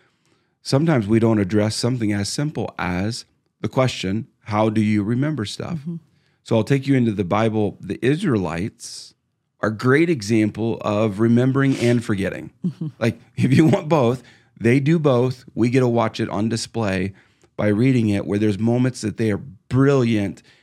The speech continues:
Speaker 1: and methodical and honoring.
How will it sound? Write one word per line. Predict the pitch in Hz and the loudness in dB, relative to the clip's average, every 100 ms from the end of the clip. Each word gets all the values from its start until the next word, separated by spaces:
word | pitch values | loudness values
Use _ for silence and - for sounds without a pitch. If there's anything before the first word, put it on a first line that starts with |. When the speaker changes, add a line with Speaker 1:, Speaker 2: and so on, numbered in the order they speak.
| _ _ - | _ _ -4
Speaker 1:
and | 104 104 | 0 0
methodical | 98 - 139 135 123 110 - 101 95 82 _ _ _ - | 0 -2 -2 0 0 -4 -4 -4 -4 -8 _ _ _ -6
and | 107 - - | -4 -4 -4
honoring. | 143 139 123 107 101 92 92 | -2 0 0 0 -2 -2 -6